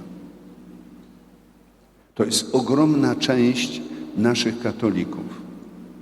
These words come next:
Sposób naszego głoszenia Ewangelii, i to jest kolejny problem, ja zaledwie muskam tematy, mianowicie problem kerygmatu,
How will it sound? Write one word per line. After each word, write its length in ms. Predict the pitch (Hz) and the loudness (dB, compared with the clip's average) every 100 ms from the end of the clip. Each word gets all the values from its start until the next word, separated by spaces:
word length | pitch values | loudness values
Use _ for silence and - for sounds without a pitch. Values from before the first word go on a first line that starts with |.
| - - - - - - - | -20 -20 -20 -20 -20 -20 -16
Sposób 880 | - - - 170 180 185 - - - | 0 0 4 2 2 -2 -6 -12 0
naszego 480 | 113 135 - 151 160 | 2 2 2 2 2
głoszenia 600 | 143 139 131 143 127 113 | 4 4 4 2 2 2
Ewangelii, 640 | 113 110 120 110 101 90 90 - | 0 2 2 2 0 -2 -6 -6
i 60 | - | -8
to 220 | - 143 | 0 2
jest 180 | 127 - | 4 2
kolejny 480 | - 120 117 107 104 | 2 4 4 4 0
problem, 640 | 107 90 87 87 90 90 - - | 0 -2 -2 -6 -6 -10 -10 -4
ja 140 | 113 | -4
zaledwie 520 | - 139 143 139 131 | 2 2 4 2 2
muskam 520 | 127 160 160 - 92 | 4 4 2 0 -2
tematy, 560 | 90 92 90 87 - - - - - - - - - - - - - - - - - _ - _ - | -2 -2 -2 -4 -6 -8 -8 -12 -18 -20 -20 -20 -20 -20 -20 -20 -20 -20 -20 -20 -20 _ -20 _ 0
mianowicie 580 | 117 143 147 165 - 139 | 2 2 0 0 0 0
problem 600 | - 135 139 139 131 113 - - - - - - | 2 2 2 2 2 0 -6 -12 -12 -14 -14 -12
kerygmatu, 640 | - 135 135 131 131 - | -2 0 0 -2 -2 -4